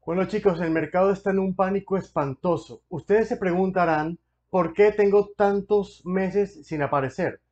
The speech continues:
Bueno, cuando el mercado está alcista, está fácil para todos, no tengo nada que decir. Mi función,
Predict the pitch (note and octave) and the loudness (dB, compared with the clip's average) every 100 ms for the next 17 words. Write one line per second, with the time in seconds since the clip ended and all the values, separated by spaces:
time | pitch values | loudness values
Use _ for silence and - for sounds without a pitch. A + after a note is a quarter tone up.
0 | _ - E3 C#3+ G2 _ _ - F3 F3 | _ -4 -2 -2 -6 _ _ -2 0 0
1 | E3+ D#3+ A3+ A3+ A#3 G#3 G3+ E3+ - A3 | -2 0 0 0 -4 -2 -2 -4 0 0
2 | G#3+ E3 D#3 _ - D#3 E3 D3+ E3+ D#3+ | 0 -4 -12 _ -14 -8 -6 -4 -6 -4
3 | C#3+ C#3+ C3 E3 F3+ G3 - _ _ - | -2 0 0 0 0 -2 -8 _ _ -8
4 | G3 G3+ F#3+ F3 E3 E3 C3 A#2+ A2 - | -4 -2 2 2 2 2 -2 -4 -12 -18
5 | _ _ _ _ _ - F3 G3 A3 G#3 | _ _ _ _ _ -4 -2 0 -2 -2
6 | A3 A3 G3 G3+ G3 | 2 2 4 0 -8